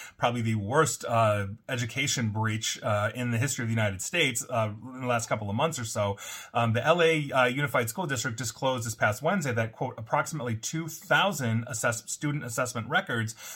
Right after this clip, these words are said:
were posted on the dark web as a result of that recent cyber attack, including those, uh, for sixty, sixty students who are currently enrolled." Now, the post, uh, the posted records also include an unspecified number of driver's license numbers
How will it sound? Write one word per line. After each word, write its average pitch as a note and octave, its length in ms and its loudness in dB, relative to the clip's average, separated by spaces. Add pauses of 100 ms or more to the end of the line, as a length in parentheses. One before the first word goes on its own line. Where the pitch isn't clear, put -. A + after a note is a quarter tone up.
(160)
were C#3+ 220 4
posted G3+ 400 -2
on C3 100 2
the B2+ 80 0
dark A#2 280 2
web B2+ 480 6
as C3 180 4
a D#3 60 -2
result A2 400 2
of A#2 160 0
that A2+ 180 2
recent G#2 300 -4
cyber G3+ 280 4
attack, A2+ 360 2 (260)
including B2+ 460 -2
those, B2+ 440 0
uh, A#2 200 2
for G#2+ 240 -2
sixty, B2+ 800 -2
sixty - 320 -2
students B2 300 -2
who C3+ 60 -2
are B2 100 0
currently A2 480 -2
enrolled." A2+ 480 2 (260)
Now, B2+ 260 2
the A#2+ 200 2
post, E3 460 0 (140)
uh, A2+ 340 4 (200)
the C#3 160 -4
posted D#3+ 380 -2
records C3 380 2
also C3 340 -2
include A#2+ 240 -4
an A#2 120 0
unspecified B2 680 -2
number G#2+ 160 0
of F#2 100 -4
driver's D3 360 2
license C#3 340 0
numbers C3 260 -4